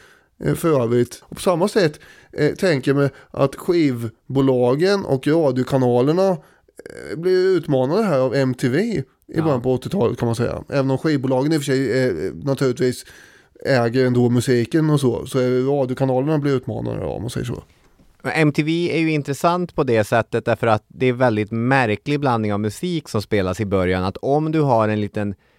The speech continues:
Speaker 2: effektiv och klatschig video så kan du vara en, en före detta stjärna eller du kan vara ett, ett ungt och okänt band. Alltså både They Might Be Giants och Beastie Boys spelas mycket på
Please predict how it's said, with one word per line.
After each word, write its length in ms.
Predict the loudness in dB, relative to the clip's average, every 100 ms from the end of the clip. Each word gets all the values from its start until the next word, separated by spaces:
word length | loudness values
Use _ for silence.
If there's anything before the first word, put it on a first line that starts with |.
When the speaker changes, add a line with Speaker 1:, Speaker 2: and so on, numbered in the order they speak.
| _ _ -4
Speaker 2:
effektiv 800 | -2 -2 -2 -4 -4 -6 -2 -2
och 140 | -2
klatschig 440 | 0 0 0 -4 -4
video 380 | -2 -2 -2
så 120 | -4 -2
kan 160 | -2
du 80 | 0
vara 480 | 2 4 4 4 2
en, 440 | -2 -6 -4 -6 -8 _ _ _
en 240 | -10 -10
före 460 | -10 -12 -2 2 2
detta 800 | 2 0 0 _ -4 0 0 -2
stjärna 720 | -8 0 2 4 2 2 0 0 _ _ -6
eller 220 | 0 2
du 80 | 2
kan 180 | 2 2
vara 360 | 4 4 2
ett, 180 | 0 -4
ett 160 | -6 -2
ungt 300 | 0 0 -2
och 120 | -2
okänt 480 | -4 -4 -2 -4 0
band. 480 | 0 0 0 -4 -10 _ _ -10
Alltså 200 | -8 -4
både 480 | -2 2 2 2 -2 _ -6
They 140 | -2 0
Might 220 | -2 -4
Be 80 | -4
Giants 560 | 0 2 2 0 -2
och 80 | -6
Beastie 520 | -4 -6 -6 -6 -4
Boys 440 | 0 0 0 -4 -8
spelas 420 | -2 0 0 -2
mycket 500 | -4 -6 -4 -2 0
på 240 | 0 0